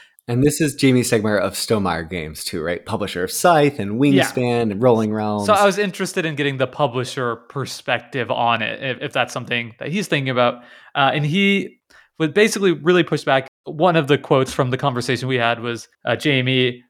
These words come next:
Speaker 2: "I'm very hesitant to say that there's a trend of people looking for faster, shorter games. I think they're just looking for game, for each game to be the right length for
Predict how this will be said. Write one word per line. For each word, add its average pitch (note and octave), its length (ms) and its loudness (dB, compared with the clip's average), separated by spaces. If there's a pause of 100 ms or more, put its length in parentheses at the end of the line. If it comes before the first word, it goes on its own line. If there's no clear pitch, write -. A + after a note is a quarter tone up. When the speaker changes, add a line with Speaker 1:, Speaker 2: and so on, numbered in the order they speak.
(120)
Speaker 2:
"I'm C3+ 120 -2
very G3+ 180 6
hesitant D#3+ 400 4
to D3 80 0
say C#3 360 4
that B2 120 -2
there's C3+ 220 0
a C#3 40 -2
trend B2+ 400 0
of B2 120 -10
people A#2+ 340 -4
looking A#2 240 -4
for B2+ 160 -8
faster, A#2 500 -2
shorter A#2 380 -6
games. A2 480 -10 (220)
I C#3 100 -2
think F3 220 -4
they're E3 100 2
just C#3+ 240 -2
looking C#3+ 260 -2
for C#3 140 -4
game, B2 680 -2 (120)
for D#3 220 -4
each G3+ 260 -4
game C3+ 460 0
to C#3+ 80 -6
be B2+ 80 -4
the B2+ 100 -4
right A#2+ 340 0
length A2+ 520 -6
for B2 160 -6